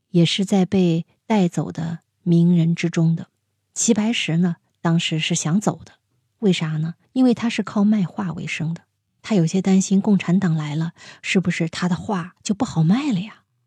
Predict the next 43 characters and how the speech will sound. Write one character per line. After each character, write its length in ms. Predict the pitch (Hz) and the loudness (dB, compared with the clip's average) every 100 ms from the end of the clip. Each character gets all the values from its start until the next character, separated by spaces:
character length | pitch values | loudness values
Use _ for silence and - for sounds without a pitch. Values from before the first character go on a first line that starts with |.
| _ _ | _ _
但 180 | - 185 | 2 2
就 180 | 170 240 | 4 2
是 160 | 190 170 | 2 2
因 200 | 170 170 | 4 2
为 260 | 156 180 _ _ _ | 0 -6 _ _ _
徐 340 | - - 190 202 | -18 -4 0 2
悲 180 | 233 | 2
鸿 340 | 240 - 151 165 | 2 2 2 2
当 220 | 170 180 | 2 2
年 300 | 160 156 165 _ | 2 0 -4 _
执 240 | - - 165 | -12 -2 0
意 220 | 175 180 | 2 0
要 160 | 165 | 0
留 220 | 156 156 160 | -2 -6 -8
下 220 | - - | -10 -10
来， 220 | 196 - _ _ _ _ _ _ | -14 -20 _ _ _ _ _ _
所 260 | - 175 165 | -6 0 0
以 220 | 165 170 _ _ _ | -2 -6 _ _ _
齐 300 | - - 185 | -8 -2 0
白 180 | 190 160 | 0 -2
石 420 | 170 - 151 139 - _ _ _ _ | -4 -4 -6 -8 -12 _ _ _ _
也 160 | - 160 | -4 -2
留 280 | 156 160 180 | -2 -4 -4
在 160 | 180 | -4
了 100 | 160 | -4
北 180 | 156 - | -4 -10
平， 280 | - - 170 _ _ _ _ _ _ - | -10 -12 -12 _ _ _ _ _ _ 0
真 200 | 196 185 | 6 6
的 80 | |
是 360 | 165 - 170 180 _ _ - | 6 2 -2 -4 _ _ 2
肝 260 | 196 190 | 6 8
胆 220 | 196 190 180 | 6 0 -4
相 280 | - 160 | 0 2
照 160 | 170 170 | 2 0
啊。 280 | 151 - - _ _ _ _ _ _ _ | -2 -16 -20 _ _ _ _ _ _ _
那 120 | 220 | 6
么 100 | 190 | 8
在 240 | 190 196 185 | 8 6 4
展 220 | 180 165 | 4 4
览 180 | 185 185 | 6 6
馆 280 | 190 160 185 | 6 4 4
里 140 | 185 | 2
呢， 280 | 165 165 175 | 2 2 0